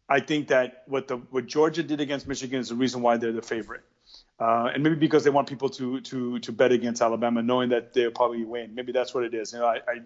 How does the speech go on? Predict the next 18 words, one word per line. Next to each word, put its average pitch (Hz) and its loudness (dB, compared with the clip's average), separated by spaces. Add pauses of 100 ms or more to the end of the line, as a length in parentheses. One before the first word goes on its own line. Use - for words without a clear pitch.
I 123 -6
never 131 0
trust - -4
Vegas, 139 4
that's 113 -4
why 123 2
I - 0
don't 117 -8
bet. 104 -6 (840)
So 147 2 (720)
I'm 160 2
gonna 185 -2
buy 143 0
into 147 -10
it 143 -6
only 156 -8
because 135 -2
of 123 0